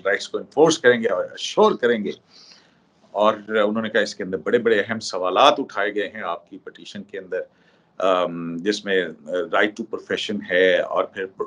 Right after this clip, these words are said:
certain, अ, जो journalist हैं, media persons हैं, उसके अंदर उन्होंने article nineteen पढ़ा कि उन्होंने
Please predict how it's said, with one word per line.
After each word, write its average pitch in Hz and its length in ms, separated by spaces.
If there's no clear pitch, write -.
certain, 123 540
अ, 95 40
जो 107 140
journalist 120 500
हैं, 104 80
media 104 300
persons 95 480
हैं, 85 120
उसके - 320
अंदर 101 140
उन्होंने 104 240
article 92 400
nineteen 95 340
पढ़ा 90 320
कि - 160
उन्होंने 92 200